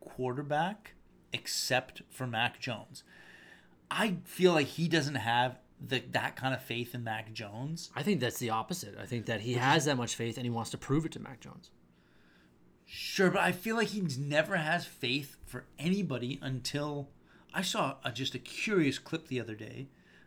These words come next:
Speaker 1: of him, uh, on Julian Edelman's kickoff, his first game. He went up to Wes Welker and kinda hinted at, "That guy's taking your job." Wes Welker was just completely oblivious to what he was saying. But I feel like,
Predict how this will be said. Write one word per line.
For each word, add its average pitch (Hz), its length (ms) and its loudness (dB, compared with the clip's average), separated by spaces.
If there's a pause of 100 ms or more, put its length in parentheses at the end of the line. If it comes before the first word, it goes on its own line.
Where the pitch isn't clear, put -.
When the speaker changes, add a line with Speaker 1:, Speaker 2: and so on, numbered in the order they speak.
(180)
Speaker 1:
of 123 320 0 (600)
him, 185 460 2 (180)
uh, 123 220 0
on 123 220 -4
Julian 180 360 2
Edelman's 143 460 0
kickoff, 127 540 -6 (580)
his 120 180 -4
first 139 340 -4
game. 131 420 -2 (600)
He - 160 -6
went 175 180 2
up 180 100 0
to 143 80 0
Wes 156 280 0
Welker 135 520 0 (360)
and 135 200 -4
kinda 175 240 -4
hinted 196 640 -2
at, 117 340 -4 (240)
"That 139 200 4
guy's 139 200 2
taking 139 280 -4
your 117 100 -4
job." 120 380 0
Wes 160 200 0
Welker 135 320 -2
was 120 200 -8
just - 180 -8
completely 135 540 -2
oblivious 127 480 -2
to 123 80 -6
what 123 120 -2
he 117 100 -4
was 120 120 -12
saying. 143 420 -4 (960)
But 143 120 -2
I 139 80 0
feel 208 160 0
like, 185 220 0